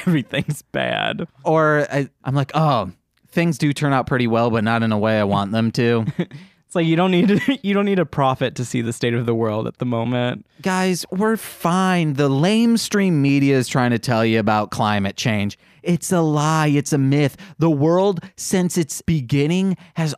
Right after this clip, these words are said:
Speaker 2: always been warming and cooling. Remember the Ice Age? People made it through that.
Speaker 1: <laughs>
Speaker 2: Remember dinosaur times?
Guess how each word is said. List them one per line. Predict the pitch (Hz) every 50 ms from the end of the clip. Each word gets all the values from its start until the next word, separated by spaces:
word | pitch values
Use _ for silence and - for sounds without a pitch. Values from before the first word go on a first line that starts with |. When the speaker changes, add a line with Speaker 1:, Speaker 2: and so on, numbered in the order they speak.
| -
Speaker 2:
always | 135 143 147 147 147 147 135 120
been | - 156 143 139 135
warming | 127 131 139 139 135 139 131 127 127 123
and | 123 117
cooling. | - - 151 143 135 127 117 113
Remember | 117 117 123 131 143 160
the | 143 143 - -
Ice | - 113 120 139 143 - -
Age? | 190 196 202 208 220 190 185 - _ _ _ _ _ _ _ _ _ -
People | - 254 247 - 269 233
made | 220 226 214 208 190
it | 185 -
through | - 196 190 196 202
that. | 190 214 220 226 240 254 240 - _ - - - - 277 - - 302 302 - - -
Speaker 1:
<laughs> | 330 339
Speaker 2:
Remember | - 202 208 247 247 240 233 190 143 113
dinosaur | 170 - 143 151 180 196 202 214 208 - 240 226 220 220
times? | 233 - 220 226 226 226 226 226 233 233 233 233 214 -